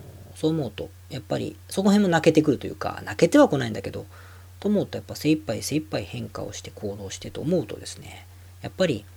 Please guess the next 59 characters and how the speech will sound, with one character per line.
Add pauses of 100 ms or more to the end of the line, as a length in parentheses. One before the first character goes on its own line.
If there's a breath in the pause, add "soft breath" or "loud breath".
(380)
あ
の、 (1900)
な
ん
て
い
う
か
な、 (1400)
あ
ん
ま
り
こ (880)
う、
先
を
心
配
す
ぎ
て
ね、 (420 loud breath)
俺
は
変
わ
ら
な
い
ぞ
と
思
う
と、
結
局
十
年
後
に
思
い
出
す
時
に
ノ
ス
タ
ル
ジ
ー
に
な
る
わ
け
で、